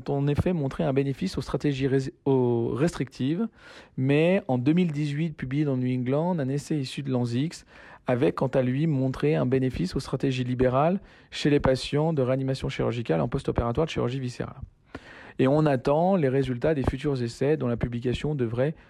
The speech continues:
notamment tomber, euh, cette année, en particulier chez les patients, euh, admis pour choc septique. Concernant le type de soluté de remplissage, on sait maintenant que les colloïdes sont clairement à éviter chez les patients de réanimation du fait de leur tubulotoxicité objectivée par des lésions de nécrose osmotique histologique.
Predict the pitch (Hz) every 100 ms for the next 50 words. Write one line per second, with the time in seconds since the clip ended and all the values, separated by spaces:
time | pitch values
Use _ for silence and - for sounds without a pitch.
0 | - - 127 120 127 147 156 127 123 139
1 | 156 - 117 110 110 - 127 123 117 147
2 | 151 123 - - 120 143 - 117 117 117
3 | - 147 - _ _ _ _ _ _ _
4 | - 110 104 - 120 135 143 - 135 -
5 | 127 - - - _ _ - - - 143
6 | - 180 175 131 - 190 185 - - 127
7 | - 147 139 147 131 123 117 143 170 147
8 | - 147 143 156 175 123 120 143 139 143
9 | 180 - 123 147 147 165 131 120 117 160
10 | - 120 143 147 156 131 123 117 113 151
11 | 160 120 160 160 123 117 - 139 147 143
12 | 120 117 113 147 127 120 - 120 156 135
13 | 120 120 135 151 127 147 131 - 120 -
14 | 143 135 139 120 107 -